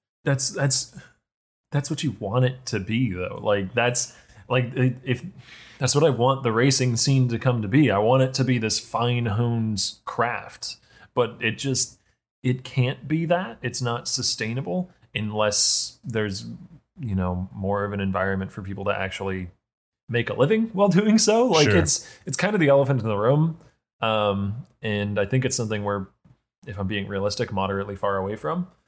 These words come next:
Speaker 1: but it's not an impossibility. It's just kind of a far off dream.
Speaker 2: Sure. So, uh, I have to bring up X L Con just because it was such a, it wa-, really was such a big event for the game we all like to play and the company that made it.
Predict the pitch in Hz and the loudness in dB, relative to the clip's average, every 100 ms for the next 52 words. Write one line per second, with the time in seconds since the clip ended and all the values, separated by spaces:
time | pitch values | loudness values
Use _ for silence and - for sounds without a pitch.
0 | _ _ _ - 101 98 98 92 - 71 | _ _ _ -2 2 4 2 -2 -6 -10
1 | 71 - 139 156 151 113 95 110 104 98 | -4 -4 -4 -4 -4 -4 0 0 0 -2
2 | 165 170 156 170 - - - - 98 101 | 0 0 0 -4 -8 -12 -12 -10 -10 -4
3 | 92 90 90 - _ _ _ - 104 95 | -4 -4 -8 -18 _ _ _ -2 2 2
4 | 101 - - - 131 _ _ _ _ _ | 0 -4 -14 -16 -18 _ _ _ _ _
5 | - 101 85 - _ _ _ _ _ - | -6 -4 -4 -8 _ _ _ _ _ 0
6 | 120 110 104 - - 104 98 107 135 127 | 2 2 0 -4 -2 0 0 -2 -2 0
7 | 113 101 90 90 95 87 92 87 87 87 | 2 2 2 0 -2 -2 -2 -2 -2 -4
8 | 90 - 85 82 80 - - _ 98 95 | -4 -2 0 0 -4 -6 -8 _ -2 0
9 | 90 95 - 82 - _ _ _ _ - | 2 2 0 -2 -8 _ _ _ _ -2
10 | 117 107 - 120 131 98 95 - 101 92 | 0 2 2 2 4 4 4 2 0 0
11 | 80 90 85 87 85 - _ _ _ - | 0 0 2 0 0 -4 _ _ _ 0
12 | 95 87 78 82 - 90 92 87 87 85 | 2 2 0 -6 -8 0 0 2 0 0
13 | 82 85 - 78 - 90 87 80 - 95 | 0 -4 -6 -6 -2 0 -2 -4 -4 -4
14 | 92 85 78 - 92 90 80 - | -4 -6 -8 -2 0 0 -4 -8